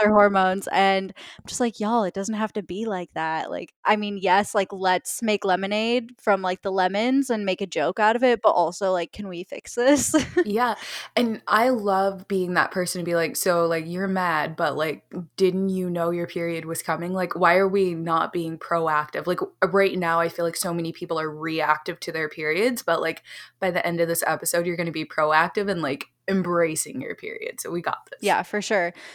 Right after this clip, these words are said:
Speaker 1: I wanna kind of start with just general, like, hormones and what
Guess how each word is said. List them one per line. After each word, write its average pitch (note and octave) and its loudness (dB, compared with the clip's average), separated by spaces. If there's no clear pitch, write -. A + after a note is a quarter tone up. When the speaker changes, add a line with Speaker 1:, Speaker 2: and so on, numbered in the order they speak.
Speaker 1:
I A#3+ 10
wanna D4+ 10
kind F4+ 4
of F#4 0
start G3 8
with F#3+ 2
just F#3+ 0
general, F#3+ 4
like, F3 0
hormones F#3+ 2
and G#3 -2
what F#3 6